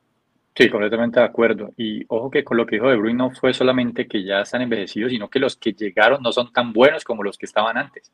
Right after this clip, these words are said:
Fue lo que dijo. Los jóvenes que están integrando el grupo ahora no son tan buenos como los que estaban antes. Entonces, bueno, eso también es, están las dos vías, ¿no? También es como que al joven que no, todavía no se ha ganado, pues, ahí el, el derecho a piso, todavía no ha pagado el derecho a piso,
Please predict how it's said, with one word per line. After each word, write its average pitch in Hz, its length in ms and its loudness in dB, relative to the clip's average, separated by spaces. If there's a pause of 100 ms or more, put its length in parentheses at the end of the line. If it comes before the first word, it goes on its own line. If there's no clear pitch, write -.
(480)
Fue 110 120 2
lo 110 100 0
que 98 120 -6
dijo. - 220 -8 (420)
Los 101 180 0
jóvenes 127 300 4
que - 80 -6
están 104 180 -2
integrando 113 380 0
el 113 60 -4
grupo 120 220 -2
ahora 117 280 2
no 107 100 -6
son 110 200 -10
tan 117 200 -4
buenos 123 300 -4
como 107 180 -6
los 95 140 -8
que - 80 -12
estaban 104 400 -6
antes. 104 260 -18 (640)
Entonces, 104 580 2
bueno, 110 220 0
eso 95 140 -4
también 113 240 0
es, 135 180 0 (600)
están 139 300 2
las 196 100 6
dos 170 140 4
vías, 135 260 4
¿no? 185 240 -6
También 110 240 -4
es 123 80 -10
como 147 220 -8
que 123 120 -4
al 104 100 -2
joven 180 640 0
que 120 120 -4
no, 104 140 -6
todavía 101 240 -2
no 117 80 -4
se 135 100 -2
ha 131 40 0
ganado, 131 400 -4
pues, 131 180 -6
ahí 123 300 -2
el, 113 200 -6
el 104 220 -6
derecho 101 380 -2
a 113 80 -2
piso, 120 280 -6
todavía 104 200 -2
no 107 80 -2
ha - 60 -8
pagado 113 300 2
el 120 60 0
derecho 107 240 -4
a - 20 -12
piso, 131 240 -2